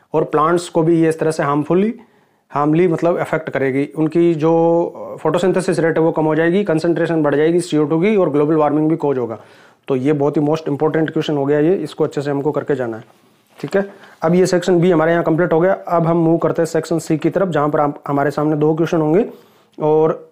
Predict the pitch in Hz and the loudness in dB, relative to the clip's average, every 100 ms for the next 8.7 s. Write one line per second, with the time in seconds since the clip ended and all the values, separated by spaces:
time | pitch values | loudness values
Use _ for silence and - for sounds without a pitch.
0 | _ - 165 170 180 180 - 180 151 175 | _ -2 2 2 2 0 0 0 2 0
1 | 170 175 165 160 165 175 175 175 180 196 | 0 0 0 2 2 2 2 2 2 0
2 | - 180 185 175 175 170 170 175 165 175 | 0 2 4 4 2 2 2 2 2 2
3 | 220 - _ - _ 151 160 143 160 202 | 0 -6 _ -20 _ 0 2 2 4 4
4 | 190 196 196 180 180 185 180 226 - - | 4 4 2 0 2 4 4 2 -2 -20
5 | _ _ - 175 190 160 180 180 180 175 | _ _ -4 0 0 0 0 2 4 4
6 | 180 170 175 185 185 - 185 170 175 175 | 2 0 2 2 0 0 0 2 2 2
7 | 175 170 170 175 170 180 175 160 170 165 | 0 0 0 2 2 2 2 2 2 0
8 | 160 156 139 131 131 131 | 0 0 0 -2 -4 -6